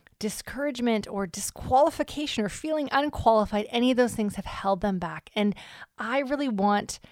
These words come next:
to help come alongside you. We're using, uh, the verse from Ezra ten four that just says, "Rise up, take courage, and do it." And I know for myself, I need people to come alongside me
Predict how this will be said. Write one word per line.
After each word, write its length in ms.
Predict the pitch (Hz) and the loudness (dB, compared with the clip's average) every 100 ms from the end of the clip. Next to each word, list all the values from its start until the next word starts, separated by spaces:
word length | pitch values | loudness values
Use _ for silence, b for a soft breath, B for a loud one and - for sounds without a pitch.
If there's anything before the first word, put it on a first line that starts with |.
| b b b | b b b
to 280 | - 220 214 | -2 2 2
help 340 | 180 226 220 | 2 0 0
come 240 | - - 226 | 0 2 6
alongside 640 | 233 226 220 - 175 170 | 6 6 4 0 -4 -4
you. 320 | 170 170 170 - B B | -6 -6 -6 -10 B B
We're 80 | 190 | -2
using, 560 | 185 190 175 196 190 185 | 2 2 2 0 0 -2
uh, 180 | 175 170 | -6 -6
the 120 | 185 | -4
verse 400 | 156 175 180 - | -4 -4 -4 -6
from 300 | - 180 180 - | -4 -2 -2 -4
Ezra 260 | - 254 254 | -2 2 2
ten 320 | - 214 233 | 2 -2 -2
four 320 | 208 - 220 | -4 -2 0
that 120 | 220 190 | 0 -2
just 180 | 196 | -6
says, 240 | - 214 196 | -8 -8 -8
"Rise 600 | 196 226 233 269 285 - - | -8 -6 -2 0 0 -2 -6
up, 340 | 214 254 - | 0 2 0
take 240 | - 220 214 | -2 -6 -6
courage, 640 | - - 226 233 226 - B B B | -10 -4 2 4 4 0 B B B
and 560 | - 220 226 220 180 160 | 0 2 2 0 -4 -6
do 180 | 196 190 | -4 -4
it." 240 | 180 - - B B | -4 -10 -20 B B
And 140 | 226 233 | 4 6
I 80 | |
know 140 | 233 240 | 8 6
for 140 | - | 4
myself, 460 | 262 233 - 202 - - | 4 4 4 2 2 0
I 260 | 233 233 254 | 4 6 4
need 180 | 247 208 | 2 -2
people 220 | 208 220 | -4 -4
to 80 | 196 | -2
come 180 | 190 | -2
alongside 640 | 202 190 196 180 180 180 165 | 0 0 -2 -2 0 -2 -2
me 220 | 180 | -4